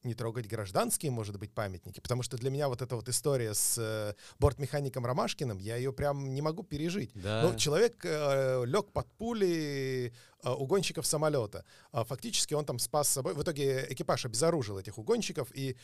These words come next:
Speaker 1: он фактически спас с собой в том числе и, наверное, граждан, э, Эстонской Республики, какими они были до оккупации. Вполне вероятно, что там потом их дети стали гражданами Эстонской Республики после девяносто первого года.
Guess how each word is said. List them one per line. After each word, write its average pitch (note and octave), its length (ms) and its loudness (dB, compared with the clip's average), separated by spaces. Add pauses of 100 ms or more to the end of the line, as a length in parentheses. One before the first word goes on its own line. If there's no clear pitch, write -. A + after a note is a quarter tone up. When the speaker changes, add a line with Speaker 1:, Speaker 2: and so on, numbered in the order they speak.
(160)
Speaker 1:
он C#3 180 2
фактически - 440 -4
спас D3 260 0
с - 40 2
собой D#3+ 280 2
в - 120 -8
том D#3+ 220 0
числе G3 360 0
и, B2+ 240 -6
наверное, C3+ 500 -2
граждан, A#2+ 540 -2 (360)
э, - 40 -2 (420)
Эстонской D3 400 0
Республики, A#2+ 640 -4
какими G3+ 360 -2
они F#3+ 120 2
были F#3 180 0
до F3+ 140 2
оккупации. E3+ 460 0
Вполне C3+ 420 -4
вероятно, B2 400 -2
что - 160 -12
там G#2 180 -8 (220)
потом C3+ 280 0
их A2 80 -6
дети F3 240 -2
стали C3 460 -2
гражданами C3 540 0
Эстонской C#3 320 -4
Республики C3+ 1080 -2 (360)
после A#2 800 2
девяносто C#3 360 -2
первого C3 300 2
года. F#2+ 420 6